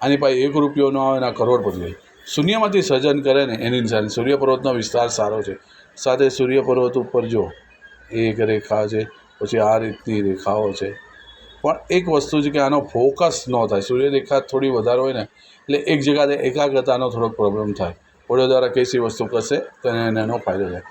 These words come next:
સૂર્ય પર્વત સારો છે. સાથે આ બુધ પર્વત છે. આ બુધ પર્વત થોડોક મધ્યમ છે, કેમ કે અહીંયા સહેજ બેઠેલો છે અને આ સાઈડ ફૂલેલો છે. એટલે આ વ્યક્તિ છે ને, ગમે એ કામ કરવા જાય ને, જ્યારે તેને એમ કેમ ફાઇલ લઈને ગયો હોય ને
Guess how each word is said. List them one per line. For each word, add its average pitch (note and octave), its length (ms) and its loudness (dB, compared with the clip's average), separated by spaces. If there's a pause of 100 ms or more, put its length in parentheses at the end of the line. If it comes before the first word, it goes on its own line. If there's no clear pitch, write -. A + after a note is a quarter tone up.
(220)
સૂર્ય C3 260 2
પર્વત C3+ 280 2
સારો F#2+ 420 -2
છે. - 200 -10 (380)
સાથે D3 480 -2 (240)
આ C3 120 4
બુધ A#2+ 280 0
પર્વત G2+ 360 -2
છે. - 260 -10 (380)
આ C#3+ 100 0
બુધ C#3+ 280 -2
પર્વત C#3+ 280 0
થોડોક C3+ 280 2
મધ્યમ A#2 300 -2
છે, A2+ 100 -2
કેમ B2 140 -4
કે C#3 140 0
અહીંયા B2+ 320 -4
સહેજ A#2+ 240 -4
બેઠેલો G2 520 -4
છે - 120 -10 (380)
અને A#2 100 -4
આ B2 100 2
સાઈડ A#2+ 240 -2
ફૂલેલો F#2+ 480 -4
છે. F2+ 120 -10 (560)
એટલે C3+ 120 4
આ C#3+ 320 0
વ્યક્તિ C#3+ 420 0
છે D3 160 2
ને, A2 180 -2 (580)
ગમે C3 300 2
એ D3 40 2
કામ C3+ 300 0
કરવા C3+ 300 2
જાય C3+ 280 2
ને, G#2 160 -4 (400)
જ્યારે B2 300 2
તેને C3+ 460 0 (320)
એમ C3 160 0
કેમ C3+ 200 0
ફાઇલ B2+ 280 2
લઈને B2+ 280 -2
ગયો B2+ 140 2
હોય C3 180 4
ને F#2 160 -6